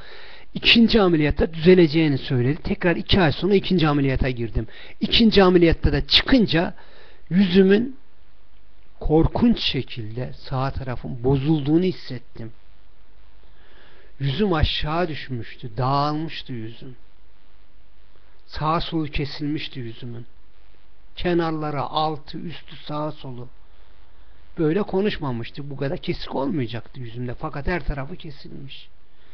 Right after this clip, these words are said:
Şakak komple aşağı inmiş. Gözüm de açılıp kapanmıyor.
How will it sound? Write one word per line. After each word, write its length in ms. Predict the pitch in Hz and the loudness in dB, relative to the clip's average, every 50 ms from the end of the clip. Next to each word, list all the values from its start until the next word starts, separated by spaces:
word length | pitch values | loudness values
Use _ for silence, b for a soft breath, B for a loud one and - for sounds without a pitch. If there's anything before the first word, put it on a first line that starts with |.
| - - - | -10 -10 -8
Şakak 640 | - - - 170 - - 165 196 196 - - - - - - - - - - - - - | -6 -4 -4 -4 -4 -2 -4 -4 -6 -6 -8 -10 -10 -10 -10 -10 -10 -10 -10 -10 -8 0
komple 420 | - 185 185 185 - - 175 170 | 2 4 4 4 2 0 0 0
aşağı 480 | 160 151 - - - 165 151 143 143 143 | 0 -2 -2 -2 -4 -4 -6 -6 -6 -6
inmiş. 560 | 139 120 117 113 - - - - - - - - - - - - - - - - - - - - - - - - - - - | -8 -8 -8 -8 -8 -8 -8 -10 -10 -10 -10 -10 -10 -10 -10 -10 -10 -10 -10 -10 -10 -10 -10 -10 -10 -10 -10 -10 -10 -8 -2
Gözüm 400 | - 156 156 131 143 196 208 196 | -2 0 0 0 0 0 0 0
de 60 | 190 | 0
açılıp 420 | 185 170 156 - - 180 170 - - | 2 2 2 2 2 -2 -4 -4 -2
kapanmıyor. 760 | 170 160 - 170 160 160 156 139 131 127 120 117 - - - | 0 0 2 2 0 0 -2 -4 -4 -4 -4 -6 -6 -8 -10